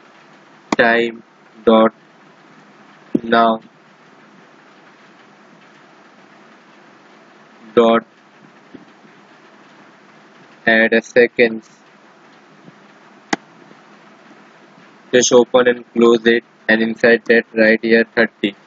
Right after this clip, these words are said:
means it will be expire after thirty seconds. Then write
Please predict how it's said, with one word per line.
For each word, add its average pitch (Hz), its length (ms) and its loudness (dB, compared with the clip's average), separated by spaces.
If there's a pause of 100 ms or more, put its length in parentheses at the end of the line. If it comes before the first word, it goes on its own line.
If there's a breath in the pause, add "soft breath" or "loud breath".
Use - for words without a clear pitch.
(760)
means 123 160 -2
it 123 160 -2
will 123 200 0
be 123 140 2
expire 120 440 -2
after 113 260 -6
thirty 123 560 -2 (160)
seconds. - 580 -4 (1900)
Then 117 320 0
write 113 260 0